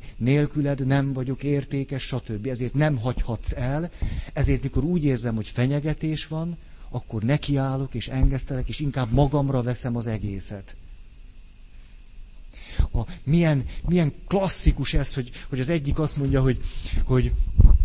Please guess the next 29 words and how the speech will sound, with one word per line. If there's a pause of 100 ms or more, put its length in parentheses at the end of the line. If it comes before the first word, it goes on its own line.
(460)
hogy (240)
te, (840)
annyira
nem,
nem
jó
nekem,
hogy
mindig
én
viszem
a,
a
gyerekeket
az
iskolába. (380)
Hogy (160)
ne,
ez
és
ez
történt,
sokkal
többet
kell
dolgoznom,
hogy
nem
lehetne